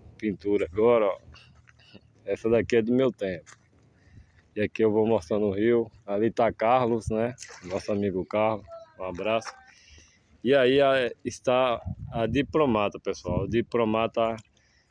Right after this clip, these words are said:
tá novinha, novinha. É, reformaram ela, colocaram um nome bonito, fizeram uma pintura bonita nela.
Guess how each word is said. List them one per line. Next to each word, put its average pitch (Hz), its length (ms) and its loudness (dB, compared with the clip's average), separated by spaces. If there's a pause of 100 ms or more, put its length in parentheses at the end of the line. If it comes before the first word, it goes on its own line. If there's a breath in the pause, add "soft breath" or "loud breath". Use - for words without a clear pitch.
(160)
tá 117 120 2
novinha, 135 540 4
novinha. 95 500 0
É, 95 340 -4 (120)
reformaram 98 800 -2
ela, 101 280 0
colocaram 98 460 -2
um 101 60 -4
nome 98 300 -4
bonito, 101 680 -2
fizeram 107 340 0
uma 98 60 -4
pintura 107 440 0
bonita 101 440 -2
nela. 110 460 0